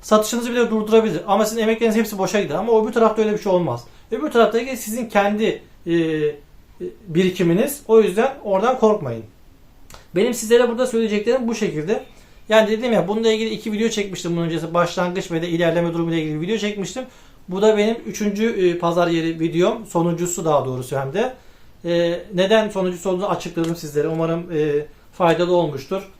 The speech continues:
E, yani, e, deneyimlemiş oldum. Yapmadım demeyeceğim. Ama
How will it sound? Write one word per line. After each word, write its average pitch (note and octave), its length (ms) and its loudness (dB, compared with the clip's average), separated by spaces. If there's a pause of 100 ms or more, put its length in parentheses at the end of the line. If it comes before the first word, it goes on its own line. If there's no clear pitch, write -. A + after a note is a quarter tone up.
(420)
E, E3 60 -6 (1500)
yani, G3+ 280 4
e, G3+ 460 -4
deneyimlemiş C#4 580 2
oldum. F3+ 340 2 (680)
Yapmadım A#3 540 0
demeyeceğim. G#3 500 -2 (460)
Ama A3+ 380 2